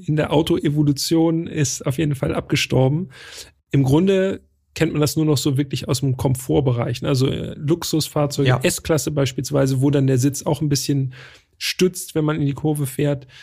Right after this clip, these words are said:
Speaker 1: Da ist es geblieben, aber im Sportbereich wüsste ich jetzt auch, äh,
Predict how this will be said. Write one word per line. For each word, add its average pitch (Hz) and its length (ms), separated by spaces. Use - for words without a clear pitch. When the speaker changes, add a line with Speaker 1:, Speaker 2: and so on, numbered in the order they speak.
Speaker 1:
Da 139 260
ist 156 140
es 139 100
geblieben, 147 400
aber 127 220
im 123 100
Sportbereich 127 840
wüsste 127 200
ich 123 80
jetzt 131 160
auch, 135 220
äh, 143 140